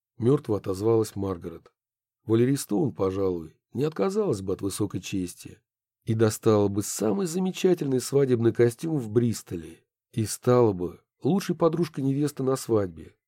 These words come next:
которую так и не посетит. Доктор Вольф подумал секунду и вынужденно согласился. «Не поспоришь», вежливо отозвался маг-эксперт.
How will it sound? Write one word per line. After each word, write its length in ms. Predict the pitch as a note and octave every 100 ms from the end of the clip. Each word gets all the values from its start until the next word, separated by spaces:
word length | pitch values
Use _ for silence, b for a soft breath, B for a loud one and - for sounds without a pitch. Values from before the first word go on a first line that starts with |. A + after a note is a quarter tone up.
| _
которую 480 | G3+ F#3 G#3+ G3 E3+
так 300 | - F#3+ F#3
и 60 |
не 100 | F3+
посетит. 680 | E3 E3+ E3 - G3+ F#3+ _ _ _ _ -
Доктор 460 | G#2 A2+ - A2+
Вольф 340 | G#2 B2 C#3 -
подумал 400 | G2 G2+ F#2+ F#2
секунду 680 | - A2 - C3 G2 F2 _ _
и 120 | _ B2
вынужденно 500 | F3 F3 D3 D3+ D3
согласился. 920 | - C3+ C#3+ - G#2+ F#2+ - G2 - _ _ _ _ _
«Не 240 | G2 A#2
поспоришь», 880 | A#2 C#3+ C#3 - G#2+ G#2 G2 F2 - _ _ _ _ _
вежливо 460 | G#2+ A2 G2+ G#2
отозвался 520 | F#2+ G#2 G#2 G2+ F#2+
маг-эксперт. 720 | G#2 F#2+ A2 - A2 F#2 -